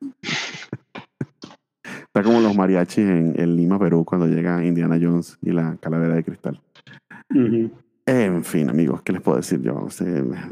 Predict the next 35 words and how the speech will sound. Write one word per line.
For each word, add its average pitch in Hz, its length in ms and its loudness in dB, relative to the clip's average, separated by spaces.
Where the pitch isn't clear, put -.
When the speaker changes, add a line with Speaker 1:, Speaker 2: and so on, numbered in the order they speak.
Speaker 1:
este, - 160 -8
Moon-, 92 520 4
cosas 98 360 0
de 90 80 4
Moon 110 220 6
Knight, 113 340 2
este, 92 300 -4
descubre 87 640 2
su 85 360 0
baticueva, 101 560 2
que, 80 180 -2
que 82 140 -2
Moon 85 180 4
Knight 95 140 4
no 95 60 2
es 92 60 -2
Batman, 92 380 2
no 92 80 -2
me 85 100 2
malentiendan. 85 540 0
Invita 85 320 2
a 92 40 4
la 92 60 4
baticueva, 82 760 2
este, 85 580 -4
de, - 220 -6
de, - 300 -4
a, 50 100 -8
a, - 680 -8
a, 78 340 -6
a 82 40 -6
Spider-Man, 104 540 2
Speaker 2:
Spider-Man. 98 140 2
Speaker 1:
Moon 101 120 4
Knight, 127 280 0